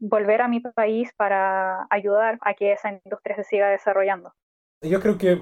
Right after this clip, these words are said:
Speaker 2: en cualquier caso, y también yo hablé en Rusia con, eh, nuestros especialistas, con nuestros representantes de nuestros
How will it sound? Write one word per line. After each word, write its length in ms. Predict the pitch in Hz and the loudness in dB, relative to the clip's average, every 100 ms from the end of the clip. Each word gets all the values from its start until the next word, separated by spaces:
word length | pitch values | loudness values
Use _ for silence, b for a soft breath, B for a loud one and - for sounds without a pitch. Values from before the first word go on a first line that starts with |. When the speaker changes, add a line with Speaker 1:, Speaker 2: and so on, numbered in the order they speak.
| - | -4
Speaker 2:
en 100 | 165 | -2
cualquier 300 | 185 180 220 | 0 4 4
caso, 320 | 220 196 180 | 6 4 2
y 180 | 165 160 | -4 -4
también 360 | 143 175 190 202 | 2 4 4 2
yo 340 | 175 175 170 | 4 4 6
hablé 220 | 160 165 180 | 4 4 2
en 180 | 170 | 2
Rusia 360 | 180 190 180 156 | 0 -2 -4 -4
con, 260 | 160 156 151 | 0 0 0
eh, 80 | |
nuestros 400 | 151 170 165 147 | -4 -4 -4 -8
especialistas, 720 | 147 131 143 156 151 170 156 - | -10 -12 -6 -4 -4 -4 -6 -6
con 140 | 143 | -6
nuestros 420 | 151 147 147 127 B B - | -6 -6 -6 -6 B B -6
representantes 680 | 143 147 156 165 151 147 143 | -6 -4 -2 -2 -2 -4 -4
de 80 | |
nuestros 420 | 156 156 156 143 | -4 -4 -4 -6